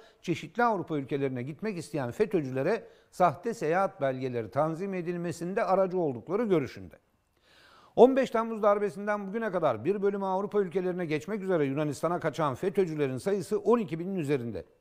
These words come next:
fetöcülerin Yunanistan'a kaçmasında Yunan mahkemelerinin on beş Temmuz darbesinden bir gün sonra askeri helikopter ile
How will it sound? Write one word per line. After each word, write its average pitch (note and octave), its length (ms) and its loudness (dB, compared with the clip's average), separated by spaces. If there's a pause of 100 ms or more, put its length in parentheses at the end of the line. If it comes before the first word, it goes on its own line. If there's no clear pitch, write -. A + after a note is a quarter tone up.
(580)
fetöcülerin F#3 640 4
Yunanistan'a D3 520 0
kaçmasında D3+ 920 0 (140)
Yunan D3+ 260 2
mahkemelerinin C#3+ 680 0
on G#3+ 300 0
beş F#3+ 160 2
Temmuz D#3 360 -2
darbesinden D3 720 2
bir G#3+ 80 -2
gün F3+ 200 -4
sonra D3 280 2
askeri D#3 420 -2
helikopter D#3 560 0
ile D3+ 300 0